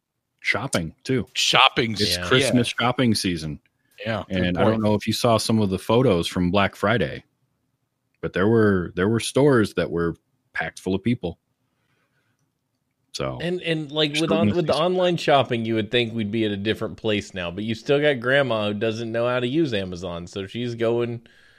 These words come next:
Speaker 3: going to Target and wandering around
Speaker 1: Mm-hmm.
Speaker 3: and, uh, i-,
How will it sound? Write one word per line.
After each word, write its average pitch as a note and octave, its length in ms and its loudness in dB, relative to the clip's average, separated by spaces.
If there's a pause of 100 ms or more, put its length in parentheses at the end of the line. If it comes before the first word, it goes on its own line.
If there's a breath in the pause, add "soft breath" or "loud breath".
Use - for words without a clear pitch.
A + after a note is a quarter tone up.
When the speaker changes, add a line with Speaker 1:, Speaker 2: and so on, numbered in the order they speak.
(200 soft breath)
Speaker 3:
going B2 320 4
to C3+ 60 -2
Target C#3 580 2
and G#2 240 -8
wandering C3 380 0
around D3 580 0
Speaker 1:
Mm-hmm. - 20 2
Speaker 3:
and, G#2 260 -4 (640)
uh, F#2+ 100 0
i-, A#2 340 0